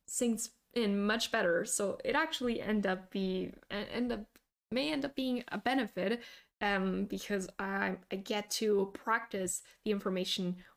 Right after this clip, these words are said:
once again much better. So I recommend you do that as well. Start your own podcast, and if a podcast is not recorded because you forgot or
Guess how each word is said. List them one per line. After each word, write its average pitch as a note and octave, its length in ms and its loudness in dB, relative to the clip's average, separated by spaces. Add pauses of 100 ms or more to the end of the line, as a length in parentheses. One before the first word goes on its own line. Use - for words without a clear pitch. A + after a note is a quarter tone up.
once G#3 220 2
again F3+ 340 -2 (320)
much E3+ 460 -2 (240)
better. F3 260 -4 (460)
So B3 320 4 (100)
I - 40 2
recommend G#4+ 380 2
you G#4+ 120 8
do G#4+ 80 6
that G#4+ 180 4
as G#4 140 2
well. A4+ 380 0
Start A3 360 0
your A#3+ 140 2
own A#3+ 80 2
podcast, A#3 760 0
and G#3 300 4 (360)
if C4+ 260 4 (200)
a A#3 80 0
podcast A#3 720 0 (680)
is G#3 200 0
not A3 240 2
recorded C4+ 640 2
because F#3 280 -6
you F3 80 -10
forgot C4 600 2
or F#3 320 2